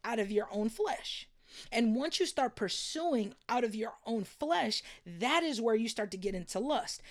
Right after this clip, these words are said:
And once you start getting into lust, stick with me, that's where you start to get into temptation and sin. <sighs>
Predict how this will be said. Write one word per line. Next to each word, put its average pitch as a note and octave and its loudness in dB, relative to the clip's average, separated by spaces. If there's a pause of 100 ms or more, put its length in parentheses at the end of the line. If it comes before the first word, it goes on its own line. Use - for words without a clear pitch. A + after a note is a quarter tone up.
(140)
And F3+ -4
once B3+ 4
you D4 -2
start A3+ 0
getting A3 6
into G3+ 2
lust, C4 4
stick C4 -2
with - 2
me, G#3+ 2 (260)
that's A#3+ -2
where A3+ 4
you A3+ 4
start G#3 -2
to G#3+ -4
get G3+ 2
into G3 -8
temptation A3 -2
and A#3 -4
sin. A3+ 0 (1700)
<sighs> - -